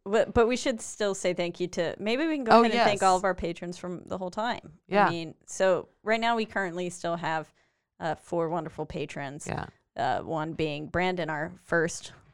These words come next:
Speaker 2: Yep.
Speaker 1: first Patreon.
Speaker 2: Yep.
Speaker 1: Pa-, Patreon donor. He's
Speaker 2: Mm-hmm.
Speaker 1: great.
Speaker 2: We have Brian and
Speaker 1: Of
Speaker 2: Amanda.
Speaker 1: the Good Buddy Animes podcast.
Speaker 2: Yes.
Speaker 1: And then, yes, Brian and Amanda are wonderful. We have
Speaker 2: Mm-hmm.
Speaker 1: Shelby.
Speaker 2: And we have Jeffrey.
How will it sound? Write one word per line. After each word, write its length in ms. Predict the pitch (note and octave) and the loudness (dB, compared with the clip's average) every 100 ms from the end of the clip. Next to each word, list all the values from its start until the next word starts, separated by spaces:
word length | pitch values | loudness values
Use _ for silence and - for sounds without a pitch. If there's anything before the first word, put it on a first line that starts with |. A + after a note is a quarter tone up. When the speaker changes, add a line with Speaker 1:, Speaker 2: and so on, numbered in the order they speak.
| _ | _
Speaker 2:
Yep. 220 | D3 D3+ - _ - | 0 0 0 _ -8
Speaker 1:
first 260 | F3 - | -8 -4
Patreon. 480 | F3 D3+ - C#3 - - C#3+ | -4 -6 -8 -14 -14 -16 -8
Speaker 2:
Yep. 180 | C3+ - _ - | -8 -8 _ -16
Speaker 1:
Pa-, 100 | - _ - - | -16 _ -20 -20
Patreon 600 | - - - D#3 C#3 E3 | -20 -14 -10 -8 -8 -8
donor. 340 | - C#3+ E3+ F3+ _ | -10 -10 -12 -16 _
He's 120 | C#3+ C3+ | -12 -8
Speaker 2:
Mm-hmm. 60 | |
Speaker 1:
great. 220 | D3 D3 - _ - - - - - | -6 -8 -12 _ -20 -20 -20 -20 -8
Speaker 2:
We 40 | E3+ | -8
have 120 | - | 4
Brian 260 | F3 D#3+ D#3+ | 4 6 2
and 100 | D#3+ | 0
Speaker 1:
Of 60 | |
Speaker 2:
Amanda. 220 | D#3 D#3 G#3+ | 4 6 8
Speaker 1:
the 140 | A3+ A#3 | 6 8
Good 240 | A3+ G#3 | 10 10
Buddy 360 | G3+ F#3+ F#3 F3+ | 8 6 4 -2
Animes 480 | F3 E3 D#3 D3 D#3 | 0 0 -2 -4 -4
podcast. 640 | - - - - - - E3+ D#3 | -2 -4 -4 -6 -6 -6 -2 0
Speaker 2:
Yes. 640 | D3+ - - - - - _ _ | 0 0 -6 -10 -10 -14 _ _
Speaker 1:
And 220 | - F3 E3 | -8 -6 -6
then, 100 | A2 | -8
yes, 220 | - - | -10 -10
Brian 260 | F3+ F3 | -8 -6
and 80 | F#3 F3+ | -6 -6
Amanda 220 | F3+ F3 | -6 -6
are 20 | |
wonderful. 480 | F3+ F3+ F3 F3 - | -8 -8 -8 -6 -6
We 100 | F3+ | -2
have 100 | E3+ | 0
Speaker 2:
Mm-hmm. 100 | C#3+ | 0
Speaker 1:
Shelby. 520 | E3 F3+ F3 A3 E4+ _ _ - | 2 2 2 0 -2 _ _ -4
Speaker 2:
And 240 | E3 E3 D#3+ | 0 2 4
we 120 | D#3+ | 2
have 120 | F3+ | 4
Jeffrey. 480 | - C4 - D3+ | 6 6 8 4